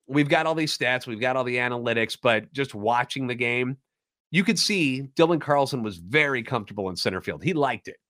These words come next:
He loved playing center field. When the Bader trade happened and they gave him the keys to that outfield, he ran with it.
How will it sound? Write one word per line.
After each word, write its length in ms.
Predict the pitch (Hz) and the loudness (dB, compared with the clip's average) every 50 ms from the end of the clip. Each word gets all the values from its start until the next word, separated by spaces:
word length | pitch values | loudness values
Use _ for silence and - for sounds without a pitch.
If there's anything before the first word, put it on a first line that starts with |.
| _ _ | _ _
He 140 | - 135 156 | -2 0 2
loved 440 | 147 143 156 151 156 147 143 135 - | 4 6 6 6 6 4 2 0 2
playing 220 | - 147 131 120 | 2 2 2 0
center 240 | 107 - 127 113 107 | -2 -4 -4 -4 -2
field. 260 | - 139 139 131 127 120 - - - - _ | 0 2 2 2 2 0 -4 -12 -20 -10 _
When 120 | - 110 | -4 -4
the 60 | 104 | 0
Bader 240 | 101 139 156 170 170 | 4 4 4 4 4
trade 260 | 160 - 170 156 151 | 2 2 2 2 4
happened 500 | 135 123 135 139 135 135 - 143 135 127 - _ _ _ _ - | 4 4 4 4 4 4 2 0 0 0 -4 _ _ _ _ -6
and 120 | 92 98 | -2 0
they 120 | 113 127 | 2 2
gave 180 | 135 151 156 151 | 4 6 6 6
him 120 | 156 156 | 6 4
the 60 | 156 151 | 4 0
keys 280 | - - 175 170 151 | 0 -2 0 0 0
to 80 | 135 156 | 2 2
that 160 | 151 147 139 | 2 4 4
outfield, 680 | 143 139 135 131 - - 127 120 113 113 117 110 113 | 4 4 2 2 2 2 4 4 4 4 2 0 -4
he 140 | 98 107 123 | -4 -4 0
ran 340 | 123 131 127 127 123 117 101 | 2 2 4 4 4 2 0
with 140 | 90 82 - | -4 -8 -10
it. 100 | - | -14